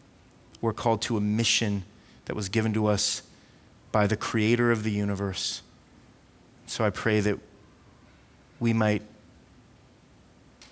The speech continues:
take seriously that call, and that you would continue to chip away in those areas of our lives, Lord,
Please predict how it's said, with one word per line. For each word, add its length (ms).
take 240
seriously 760
that 320
call, 520
and 100
that 100
you 120
would 120
continue 520
to 480
chip 300
away 280
in 100
those 220
areas 460
of 80
our 140
lives, 480
Lord, 280